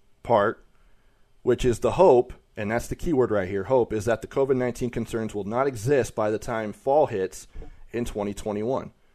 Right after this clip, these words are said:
But hopefully, again, that's the key word, the Pac-twelve was able to have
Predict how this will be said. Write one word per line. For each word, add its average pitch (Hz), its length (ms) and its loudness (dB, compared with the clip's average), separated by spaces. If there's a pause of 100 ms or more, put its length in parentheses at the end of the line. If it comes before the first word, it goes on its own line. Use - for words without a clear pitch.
(180)
But 104 160 0
hopefully, 98 560 0 (260)
again, 95 420 -4 (120)
that's 90 200 -6
the - 100 -10
key 170 200 -4
word, 87 280 -6 (460)
the 107 80 -6
Pac-twelve 127 540 2
was 113 160 -2
able 117 240 0
to 113 160 -4
have 110 240 2